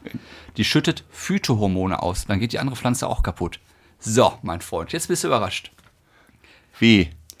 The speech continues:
Speaker 1: Du hast zwei Pflanzen nebeneinander.
Speaker 2: Ja.
Speaker 1: Eine pflegst du, eine nicht.
Speaker 2: Ich hab's verstanden, aber
Speaker 1: Dann
Speaker 2: erklärt
Speaker 1: macht die, die nicht gepflegt wird, die ist dann sozusagen sauer auf die andere Pflanze.
Speaker 2: Und
Speaker 1: Sagt, warum?
Speaker 2: stoßt einen Stoff aus, dass die dann auch
Speaker 1: Und
Speaker 2: vergammelt.
Speaker 1: die geht auch kaputt.
Speaker 2: Das probiere ich jetzt mal aus.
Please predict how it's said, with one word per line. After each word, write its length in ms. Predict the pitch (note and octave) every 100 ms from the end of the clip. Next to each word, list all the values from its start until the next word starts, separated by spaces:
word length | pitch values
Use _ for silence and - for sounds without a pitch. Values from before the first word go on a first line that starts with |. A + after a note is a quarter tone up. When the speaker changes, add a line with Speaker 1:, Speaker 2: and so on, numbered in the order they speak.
| -
Speaker 1:
Du 80 | F3
hast 100 | F#3
zwei 140 | - A#3+
Pflanzen 400 | G3+ D#3+ D#3 A#2
nebeneinander. 500 | D3+ D3+ C#3+ G#2+ F2+
Speaker 2:
Ja. 220 | A2+ G2 E2+ -
Speaker 1:
Eine 240 | - E3+ D#3+
pflegst 400 | - G3 - F#3+
du, 80 |
eine 200 | - E3+
nicht. 220 | D3+ C#3 A#2
Speaker 2:
Ich 40 |
hab's 140 | - -
verstanden, 440 | D3+ - A#2 F#2
aber 180 | F#2+ G2+
Speaker 1:
Dann 80 | G2+
Speaker 2:
erklärt 180 | B2+
Speaker 1:
macht 220 | C3+ - -
die, 120 | G3+
die 220 | F#3 F3
nicht 220 | E3 G#3+
gepflegt 520 | - - E3 F#3 - G2+
wird, 340 | F#2+ - -
die 60 | B2+
ist 120 | -
dann 100 | C3+
sozusagen 400 | C3 A#2 G#2 F#2
sauer 380 | F#2 F#2+ G#3 C4
auf 200 | - -
die 100 | -
andere 180 | G2 C3
Pflanze. 320 | - F3 E3+
Speaker 2:
Und 60 | C3
Speaker 1:
Sagt, 80 | -
warum? 200 | G2+ C#3+
Speaker 2:
stoßt 120 | -
einen 80 | C#3+
Stoff 320 | - C#3+ -
aus, 280 | - E3 E3
dass 180 | C#3 C#3
die 100 | C#3+
dann 140 | C#3+
auch 120 | A2+
Speaker 1:
Und 40 | -
Speaker 2:
vergammelt. 340 | G2+ F#2 F2
Speaker 1:
die 40 |
geht 120 | C3 -
auch 120 | -
kaputt. 340 | - F2+ - _ _ _ _ _ -
Speaker 2:
Das 160 | F#2
probiere 220 | - G#2+ F#2+
ich 60 |
jetzt 160 | G2+ -
mal 100 | -
aus. 320 | - - -